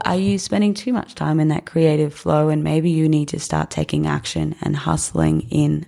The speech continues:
as well? And I was chatting to a friend yesterday, um, who was really inspired by some work that she was watching, and, um, came home from s-, seeing an inspiring movie and was like,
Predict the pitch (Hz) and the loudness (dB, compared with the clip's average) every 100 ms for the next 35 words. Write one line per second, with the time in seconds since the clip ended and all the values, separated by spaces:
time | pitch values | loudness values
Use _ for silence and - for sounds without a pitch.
0 | - 151 147 151 156 156 - 117 - - | -6 -6 -2 0 0 -2 -6 -16 -16 -20
1 | - - - - - 185 180 190 - - | -20 -20 -20 -10 -2 2 2 2 -2 2
2 | 208 208 196 - 175 170 175 165 160 156 | 4 4 2 2 0 2 0 2 2 0
3 | 151 - 151 151 151 156 - - 156 156 | 0 0 0 2 0 -2 -6 -6 -4 -2
4 | 156 156 - - 170 165 165 160 185 214 | -2 -6 -8 -4 0 2 2 2 2 4
5 | 208 180 - 147 147 147 - - _ - | 4 0 -2 -2 0 0 -2 -8 _ -2
6 | 151 151 - 156 147 147 156 - 165 - | 0 -2 -2 0 0 2 0 0 -4 -4
7 | - 160 156 151 147 - 165 151 156 - | 0 2 2 0 -2 -2 -4 -4 -4 -12
8 | - - - - - 160 156 156 156 147 | -20 -20 -20 -20 -2 2 4 4 2 -2
9 | - _ _ 160 160 156 160 - - - | -10 _ _ -4 -4 -4 -6 -8 -14 -16
10 | - 180 190 175 156 170 208 196 156 151 | -4 2 4 4 4 4 2 -2 0 2
11 | 147 147 - - _ - 160 156 151 151 | 0 -4 -10 -18 _ -2 2 4 4 2
12 | 147 - 156 165 160 156 151 151 156 147 | -2 0 4 4 4 4 4 4 4 2
13 | - 156 156 151 151 147 - | -2 -4 -4 -4 -2 -4 -6